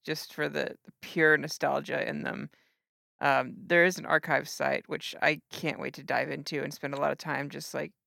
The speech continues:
reliving those memories and, and rekindling old nostalgic memories that I've long since forgotten. Um, but it's gonna be a fun, fun time when I finally get around to doing that, you know? So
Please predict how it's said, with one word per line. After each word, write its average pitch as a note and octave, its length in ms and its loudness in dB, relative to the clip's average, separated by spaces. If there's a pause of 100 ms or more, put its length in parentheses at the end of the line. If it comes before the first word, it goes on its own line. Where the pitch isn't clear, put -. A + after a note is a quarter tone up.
(240)
reliving D3 440 0
those C#3+ 180 -4
memories C3+ 520 -4
and, - 160 -12
and D3+ 200 -6
rekindling D3 520 -4
old C#3+ 340 -2
nostalgic C#3 600 -4
memories C#3+ 360 -6
that - 100 -4
I've - 260 -2
long D3+ 280 -2
since D3 240 -12
forgotten. C#3+ 600 -4 (640)
Um, - 380 -6
but - 220 -2 (220)
it's - 260 -2
gonna D3+ 240 2
be C#3 240 -4
a C3+ 80 -2
fun, C#3+ 640 -4 (160)
fun D#3 400 2
time D3 300 2
when C#3+ 100 2
I C#3 60 0
finally C#3+ 300 -4
get C#3 120 -2
around - 240 0
to - 60 -12
doing - 360 -8
that, - 260 -10
you C3+ 120 -10
know? - 340 -10
So - 340 -12